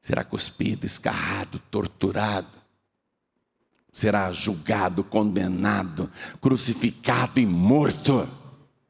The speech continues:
E morto. E Jesus falava isso e os discípulos não entendiam. Eles não compreendiam.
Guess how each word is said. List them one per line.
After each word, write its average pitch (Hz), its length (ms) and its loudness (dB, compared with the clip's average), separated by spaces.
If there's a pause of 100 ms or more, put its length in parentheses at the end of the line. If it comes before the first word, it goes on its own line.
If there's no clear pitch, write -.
E 170 120 4
morto. 117 760 4 (1900)
E - 60 0
Jesus 87 220 0
falava 92 320 0
isso 101 200 -2
e 104 40 -2
os 95 100 -4
discípulos 143 400 -2
não 101 120 2
entendiam. 98 520 -4 (1040)
Eles 107 200 2
não 135 120 2
compreendiam. 113 720 0